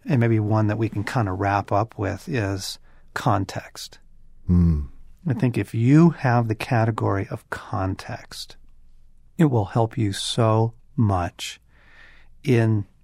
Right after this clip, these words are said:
Speaker 1: the interpretation of particular events or internal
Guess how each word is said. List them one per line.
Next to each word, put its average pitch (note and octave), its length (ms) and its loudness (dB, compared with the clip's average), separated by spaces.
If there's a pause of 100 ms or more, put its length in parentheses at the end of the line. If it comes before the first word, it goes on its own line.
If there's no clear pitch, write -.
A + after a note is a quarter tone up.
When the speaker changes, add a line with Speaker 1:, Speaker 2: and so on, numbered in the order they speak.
Speaker 1:
the A2+ 120 2
interpretation G#2+ 960 -4
of F#2 240 -8
particular G2 720 -6 (100)
events F#2+ 600 -6 (720)
or A#2+ 300 0
internal G2+ 880 -2